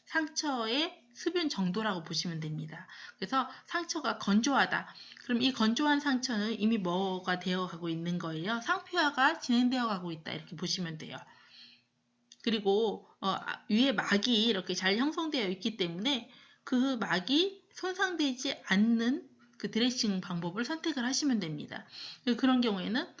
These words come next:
보호만 해주면 되기 때문에 투명 필름을 사용을 하시면 돼요. 근데 소량, 보통 이제 십 씨씨 이내에 보통 정도의 삼출물이 나온다.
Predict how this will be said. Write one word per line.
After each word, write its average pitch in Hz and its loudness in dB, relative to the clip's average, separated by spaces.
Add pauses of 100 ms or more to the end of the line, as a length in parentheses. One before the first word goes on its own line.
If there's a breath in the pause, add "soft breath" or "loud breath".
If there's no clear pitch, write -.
(120)
보호만 277 4
해주면 240 0
되기 185 -4
때문에 180 -6
투명 392 -2
필름을 294 2
사용을 214 -4
하시면 180 -6
돼요. 147 -10 (2000)
근데 208 2 (380 loud breath)
소량, 262 6
보통 262 2
이제 202 2
십 262 0
씨씨 302 2
이내에 214 4
보통 311 -2
정도의 233 4
삼출물이 277 0
나온다. 180 0